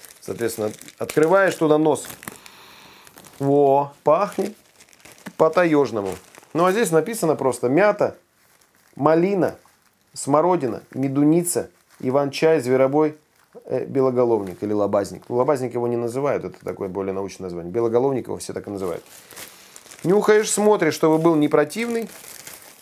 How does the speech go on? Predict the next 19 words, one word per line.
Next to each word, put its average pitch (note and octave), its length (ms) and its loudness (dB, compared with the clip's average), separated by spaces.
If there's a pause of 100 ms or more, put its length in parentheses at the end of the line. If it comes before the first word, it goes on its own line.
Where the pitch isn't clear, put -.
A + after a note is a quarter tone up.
(280)
И A3+ 220 -2
всё. C3+ 600 2 (760)
И E3+ 120 -4
погнали C3 440 0
наших G#2+ 260 -4
городских. G#2+ 480 -4 (220)
Значит, A#2+ 300 -6
основную E3 520 2
заварную C#3 480 2
часть B2+ 320 0
я B2 140 2
тогда A#2 260 0
буду A#2 220 -2
сыпать - 400 -6
вот C3 160 -2
сюда. A2 400 -2 (460)
То G#2 100 -8
есть G2+ 180 -8
прям, F3 380 -2